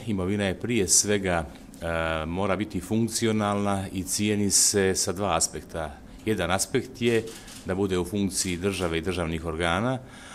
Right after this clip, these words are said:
a drugi da se ovom naplatom ostvare i uštede koje se tiču prije svega, e,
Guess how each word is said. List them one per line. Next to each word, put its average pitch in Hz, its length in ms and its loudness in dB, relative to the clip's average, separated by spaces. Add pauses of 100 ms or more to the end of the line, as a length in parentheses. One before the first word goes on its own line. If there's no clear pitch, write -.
(120)
a 80 180 0
drugi 110 460 0
da 98 220 0
se 95 380 0 (100)
ovom 107 440 -2
naplatom 95 720 0 (120)
ostvare 92 680 0
i 82 120 2
uštede 101 520 2
koje 87 240 2
se 90 140 -2
tiču 101 320 -2
prije 104 280 2
svega, 92 640 4 (640)
e, 85 340 0